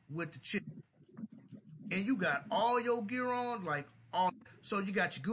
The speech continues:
Gucci belt on, you got your Rolly watch, you still got all the money that you had in your pocket at the club,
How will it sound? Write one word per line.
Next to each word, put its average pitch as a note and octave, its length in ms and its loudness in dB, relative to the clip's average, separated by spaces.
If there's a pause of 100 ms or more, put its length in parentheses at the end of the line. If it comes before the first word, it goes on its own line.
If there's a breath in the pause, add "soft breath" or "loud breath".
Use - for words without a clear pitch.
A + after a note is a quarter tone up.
Gucci G3 180 -4
belt G3+ 260 2
on, F3 480 0 (1080 soft breath)
you D3+ 120 0
got F3 260 2
your D#3 100 -4
Rolly G#3+ 340 2
watch, E3+ 680 0 (380 soft breath)
you E3+ 120 -6
still F#3 300 2
got D3+ 320 0
all A3 180 6
the A#3 60 2
money A#3 300 2
that G#3 280 0
you G#3 80 -4
had G#3 300 2
in G#3+ 120 -4
your A3 180 0
pocket F#3+ 460 0
at F3+ 120 -6
the - 60 -16
club, C#3 640 -2